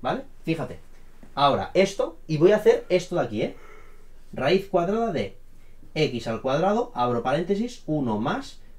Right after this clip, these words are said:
tres partido x, ¿vale? Fíjate que he sacado x factor común, esto, ¿no?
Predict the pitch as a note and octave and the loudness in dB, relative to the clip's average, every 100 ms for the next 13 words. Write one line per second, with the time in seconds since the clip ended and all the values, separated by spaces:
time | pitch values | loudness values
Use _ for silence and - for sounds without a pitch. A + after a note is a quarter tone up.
0 | - - D#3 E3+ - C#3+ D#3 B2 G2+ F#2 | -14 -4 0 0 0 -2 0 -2 -2 -4
1 | - - - C#3 C#4+ - - - - - | -12 -14 -2 0 0 -6 -16 -18 -18 -16
2 | - - - - - - - - - - | -16 -16 -18 -18 -16 -16 -16 -18 -16 -18
3 | - - C#3+ C3+ C#3+ D3 D3+ - - C3+ | -18 -14 -4 -2 0 0 -2 -4 -4 -4
4 | C#3 D3 D#3 - - - - C#3 C3+ C#3 | 0 0 0 -4 -8 -16 -4 -2 -2 -2
5 | C3+ B2+ C3 C3+ C#3 G3+ - B2+ B2 G#2+ | -2 -2 -2 -2 -2 -4 -6 -6 -6 -6
6 | E3 | -8